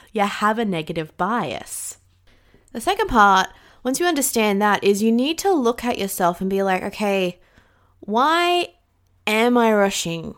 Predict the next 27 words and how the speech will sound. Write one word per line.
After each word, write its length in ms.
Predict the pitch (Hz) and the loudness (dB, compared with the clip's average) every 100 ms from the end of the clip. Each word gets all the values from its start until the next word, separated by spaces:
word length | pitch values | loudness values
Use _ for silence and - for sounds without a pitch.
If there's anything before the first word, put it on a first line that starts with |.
| - - | -18 -14
so 880 | - - 202 185 185 180 180 175 175 | -10 -6 -2 0 0 -2 -2 -2 -4
much 280 | 165 - | -6 -6
past 360 | - 160 156 - | -6 -6 -6 -8
the 100 | - | -14
good? 260 | - - - | -12 -12 -10
Why 460 | 180 214 269 302 | -2 2 4 2
don't 440 | 240 - 190 196 - | -2 -4 -2 -2 -4
I 120 | 185 | -6
wanna 240 | 170 160 | -4 -6
stay 380 | 160 - 156 151 | -8 -10 -10 -10
here?" 320 | 151 - - - _ _ _ _ _ - _ _ | -12 -14 -14 -18 _ _ _ _ _ -20 _ _
'Cause 100 | - | -4
there 120 | 254 285 | -2 0
could 200 | 381 392 | 0 2
be 120 | 370 | 0
a 60 | |
couple 300 | 349 254 226 | 0 -6 -4
of 80 | 190 | -4
reasons 400 | 165 160 - - | -4 -6 -10 -16
for 240 | - - - | -12 -10 -10
it. 180 | - | -12
For 140 | - 214 | -8 -4
me, 560 | 220 277 370 403 - _ - | -2 0 0 0 -2 _ -2
it 140 | 233 | 0
was 200 | 220 214 | 0 -4
perfectionism 1080 | - 196 180 165 165 - 214 220 233 277 254 | -8 -10 -6 -8 -6 -6 -2 -2 -2 -4 -6
and 580 | - 180 175 175 175 170 | -4 -2 -2 -4 -6 -8